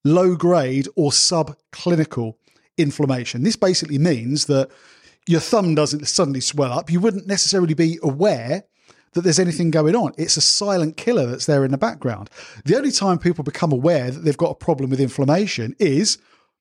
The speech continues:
one, all of a sudden they have a heart attack and drop down dead, or they have a routine blood test at their doctor and they show that they've got elevated C-reactive protein, or C R P,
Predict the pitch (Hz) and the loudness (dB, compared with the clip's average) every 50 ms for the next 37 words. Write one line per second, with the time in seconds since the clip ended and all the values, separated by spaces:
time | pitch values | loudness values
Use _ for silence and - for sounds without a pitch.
0 | _ _ _ - 190 233 214 - 151 190 226 190 170 170 156 - 190 165 151 151 | _ _ _ -2 0 0 2 0 0 -2 -2 0 0 0 2 2 0 2 2 0
1 | 151 143 131 147 180 180 156 143 - 151 135 135 - 151 143 165 156 - 147 135 | 0 0 0 0 0 0 0 -2 -6 -6 -4 -2 -2 0 0 0 0 2 0 2
2 | 127 131 135 160 127 123 175 - - - _ _ _ _ _ _ _ _ _ _ | 2 2 0 0 0 -2 -4 -6 -6 -12 _ _ _ _ _ _ _ _ _ _
3 | _ _ _ _ _ _ - - 151 135 160 214 226 - _ _ _ 165 160 151 | _ _ _ _ _ _ 0 2 2 2 2 0 -4 -8 _ _ _ -2 -2 0
4 | - - 160 147 147 143 151 160 165 156 - - 160 151 139 131 120 156 185 170 | 0 -2 0 0 0 2 2 2 2 2 0 0 0 0 2 2 2 0 0 0
5 | - - 131 135 147 - - 160 147 135 131 170 165 - - - 139 131 135 131 | -4 -6 -4 -4 -6 -6 -6 -4 -2 0 0 0 0 -2 -4 -8 -6 -4 -2 0
6 | 143 143 143 139 139 139 139 139 135 - - _ 165 151 - - 165 151 143 139 | 0 2 2 2 0 0 -2 -2 -6 -8 -10 _ -8 -6 -2 0 2 2 2 2
7 | 139 160 151 147 135 - - 143 135 139 - _ _ - - _ _ _ _ 175 | 0 -2 -2 -2 -2 0 0 0 0 0 -2 _ _ -20 -20 _ _ _ _ 0
8 | 165 151 143 135 147 147 143 135 - - 139 139 139 135 - - _ _ _ _ | 2 2 2 2 2 2 2 0 -2 0 0 0 0 -2 -4 -12 _ _ _ _
9 | _ _ _ - - - - 165 156 147 151 151 143 143 - - 143 127 - - | _ _ _ 0 0 2 4 2 4 4 4 2 0 0 -4 -6 -8 -6 -2 0
10 | 139 139 135 - 147 165 196 - 147 135 117 - - 147 135 135 127 127 - - | 0 0 2 0 0 0 0 -2 -4 -4 -2 0 0 2 2 2 0 -2 -2 0
11 | 175 170 170 185 185 | 0 2 2 0 0